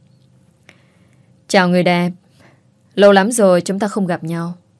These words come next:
Mỗi buổi tối tôi vẫn uống thuốc do bác sĩ kê đơn, kết hợp với chế độ sinh hoạt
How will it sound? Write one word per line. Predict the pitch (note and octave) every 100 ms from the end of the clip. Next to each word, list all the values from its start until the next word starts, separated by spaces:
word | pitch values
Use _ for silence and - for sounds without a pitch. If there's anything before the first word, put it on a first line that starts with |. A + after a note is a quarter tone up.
| _ _ _ _ _ _ _ _ _ _ _ _
Mỗi | F#3 G#3
buổi | F3+
tối | E3+ E3+ F3+ B3+ - -
tôi | G3
vẫn | F#3+ F3+
uống | F3 F#3+
thuốc | G#3+ C4+ C4
do | F#3+
bác | F3+ F#3+
sĩ | - G#3
kê | G3+ F3
đơn, | E3 E3 E3 - _ _ _ _ -
kết | A#3+
hợp | A3 E3+ F#3+
với | E3 F3+
chế | G3+ F#3
độ | F#3+ E3+
sinh | D#3 F#3+
hoạt | E3+ F3+ D#3+